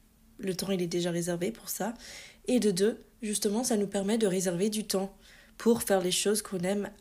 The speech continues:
à, à côté de la, de, de nos études. Donc on fait pas juste réviser tous les jours, euh, matin, midi, soir, euh, sans arrêter, parce que en vrai, c'est même pas endurable. On ne peut pas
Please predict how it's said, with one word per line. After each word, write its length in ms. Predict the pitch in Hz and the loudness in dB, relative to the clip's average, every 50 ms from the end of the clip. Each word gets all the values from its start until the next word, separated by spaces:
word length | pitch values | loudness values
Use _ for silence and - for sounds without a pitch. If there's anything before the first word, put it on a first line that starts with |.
| - _ - _ _ - | -20 _ -20 _ _ -2
à, 600 | 185 180 180 175 175 175 175 175 175 175 175 190 - - - - - - _ - | 0 2 2 2 2 2 0 0 0 -2 -2 -4 -6 -10 -14 -18 -20 -14 _ -4
à 100 | 202 190 | -2 -2
côté 300 | 180 - 233 226 220 202 | 0 0 0 2 2 2
de 40 | 202 | 2
la, 100 | 190 185 190 - - - - | 0 0 -2 -6 -14 -12 -6
de, 460 | - 185 185 180 180 180 180 180 180 175 | -4 -2 -2 0 0 0 0 0 0 -2
de 140 | 170 185 175 | -2 -2 -2
nos 100 | 180 180 | -2 -2
études. 400 | 175 180 185 175 - - 165 156 - - - - - - - - - | -2 -2 -4 -4 -6 -6 -8 -10 -12 -16 -20 -20 -20 -20 -20 -12 -8
Donc 200 | 180 175 165 - - | -6 -6 -6 -6 -8
on 60 | 175 | -6
fait 120 | 170 180 | -6 -4
pas 240 | 175 - 202 214 202 | -2 0 2 2 2
juste 340 | 185 180 208 214 - - - - | 2 0 -2 -4 -6 -8 -10 -8
réviser 460 | - 175 190 175 185 190 170 170 190 | -4 -2 -2 0 0 0 0 0 -2
tous 160 | 196 - - 170 | -2 -4 -4 -2
les 100 | 170 165 | -2 -2
jours, 300 | 160 165 185 190 185 170 | -2 -4 -4 -2 -2 -2
euh, 260 | 160 160 156 156 156 160 - - - | -2 -2 -2 -4 -4 -6 -10 -12 -10
matin, 680 | 208 175 170 165 170 170 - 180 175 175 170 165 160 | -6 -4 -4 -4 -4 -4 -4 -4 -4 -2 -2 -2 -2
midi, 400 | 156 160 165 170 165 170 175 175 | -2 -2 -4 -4 -4 -4 -4 -4
soir, 360 | 165 - - 185 180 180 175 - - - - - - - - _ - 208 | -4 -4 -4 -4 -6 -6 -8 -12 -18 -20 -20 -20 -20 -20 -20 _ -10 -6
euh, 420 | 196 180 175 170 170 165 165 165 | -2 0 0 0 0 0 -2 0
sans 360 | 165 - - - 196 190 180 | 0 0 2 2 2 2 0
arrêter, 360 | 190 175 175 190 190 - 254 | 0 0 0 -2 -2 -2 -4
parce 180 | 254 214 196 - | -4 -4 -6 -6
que 220 | - 190 180 180 - - - - - - - - _ _ - - - - | -6 -6 -8 -8 -10 -16 -20 -20 -20 -20 -20 -20 _ _ -20 -20 -20 -12
en 120 | - 208 180 | -8 -8 -6
vrai, 240 | 170 185 214 220 - | -2 0 0 0 0
c'est 180 | - - - 190 | -2 -4 -2 -2
même 200 | 180 185 185 185 | -2 -2 -4 -2
pas 340 | - 196 196 190 190 - - - - - - - - - - - - - _ _ - - - - - | 0 0 0 0 0 -4 -8 -16 -20 -20 -20 -20 -20 -20 -20 -20 -20 -20 _ _ -20 -18 -16 -10 -4
endurable. 580 | - 202 190 180 196 180 185 190 220 208 185 190 - | -2 -2 0 2 0 2 2 2 2 2 0 -2 -4
On 80 | 190 180 | -4 -6
ne 60 | 180 | -6
peut 140 | - 196 175 | -6 -6 -6
pas 300 | 180 - 202 208 220 | -2 0 2 2 2